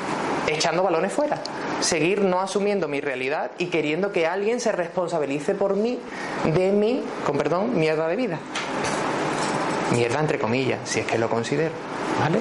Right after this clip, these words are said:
Pero todo eso es una creencia que yo mismo me estoy montando. Me la estoy montando en base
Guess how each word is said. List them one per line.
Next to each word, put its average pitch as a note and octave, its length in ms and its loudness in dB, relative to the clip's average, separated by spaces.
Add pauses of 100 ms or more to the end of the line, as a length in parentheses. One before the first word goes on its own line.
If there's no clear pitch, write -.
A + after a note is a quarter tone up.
(440)
Pero G3 160 2
todo F#3+ 160 4
eso G3+ 160 2
es A3+ 60 2
una A3+ 120 0
creencia F3+ 320 -2
que F3+ 80 0
yo F3+ 100 0
mismo F3+ 220 0
me A3+ 100 0
estoy B3 140 -2
montando. A3 540 -2 (480)
Me D3+ 80 4
la C3+ 60 2
estoy D3 180 2
montando D#3+ 340 2
en F#3 140 2
base F3 400 -2